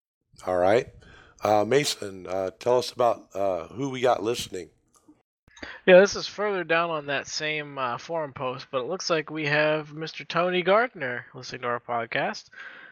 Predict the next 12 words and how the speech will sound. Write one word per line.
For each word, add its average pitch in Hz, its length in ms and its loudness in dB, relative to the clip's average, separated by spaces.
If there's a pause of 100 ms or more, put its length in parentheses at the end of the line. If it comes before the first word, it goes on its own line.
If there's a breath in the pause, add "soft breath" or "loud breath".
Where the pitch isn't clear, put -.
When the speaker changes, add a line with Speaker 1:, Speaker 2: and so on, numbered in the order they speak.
(140 loud breath)
Speaker 2:
Um, 101 260 -6
he 135 600 0
said, 123 300 -2
"Thanks, 180 360 2
I 165 100 -4
enjoyed 147 400 -6
it," - 160 -12
to 147 120 -10
a 127 60 -8
post 135 460 -8
by, 123 380 0
uh, 87 320 -6